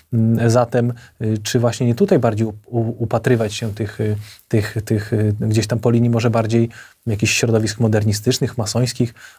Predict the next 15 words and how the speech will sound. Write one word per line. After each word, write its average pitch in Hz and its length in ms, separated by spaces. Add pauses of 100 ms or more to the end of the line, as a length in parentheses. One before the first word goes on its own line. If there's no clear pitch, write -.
może 113 240
tam, 165 360
e, - 20 (380)
zapadały 113 460
decyzje, 107 540 (340)
e, 107 180
co 110 120
do 110 100
przemian 104 300
w - 100
Polsce? 107 300
Brzmi 120 180
to 127 100
bardzo 120 240
spiskowo, 143 560